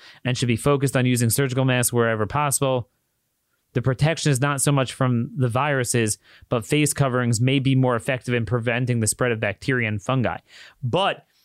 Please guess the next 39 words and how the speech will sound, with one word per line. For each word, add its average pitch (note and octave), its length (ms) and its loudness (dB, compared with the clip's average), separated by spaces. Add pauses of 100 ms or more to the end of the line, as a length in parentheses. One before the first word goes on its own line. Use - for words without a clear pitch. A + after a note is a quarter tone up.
(220)
by D#3 180 -2
the C#3+ 60 0
way, D#3+ 160 0
I C#3 80 -2
just C3+ 160 -4
wanna C#3 140 0
note, D3 180 0
he F#3 160 -2
notes, D#3+ 300 2
and, C3+ 80 2
um, C3 200 -2
and C#3 360 -8
there's B2+ 240 0
another C#3 320 0
terrific C#3+ 460 -2
study B2 360 0
out G#2+ 300 -4 (560)
on B2 400 0
this D3+ 340 0 (160)
creating D3 540 2
more E3 280 2
bacteria. A2 680 -4 (320)
It, G3+ 180 -2
it, F3+ 300 -6
it's C#3+ 160 0
more A#3 180 4
effective F#3+ 380 0
in, D3+ 160 0
in D#3 240 0
blocking E3+ 440 0
bacteria C#3+ 360 0
'cause C3 100 -4
bacteria D#3 420 0
are B2 80 0
ten D#3 220 0
to C3 80 2
thirty D3 240 0
times A#2+ 320 -4
larger. B2 600 0